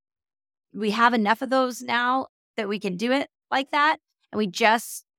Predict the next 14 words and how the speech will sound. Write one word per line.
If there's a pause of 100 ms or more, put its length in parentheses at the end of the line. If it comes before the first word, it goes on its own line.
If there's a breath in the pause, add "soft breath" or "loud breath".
got
Jet
into
the
mix.
So
now
he's
starting
to
do
nights,
and
it's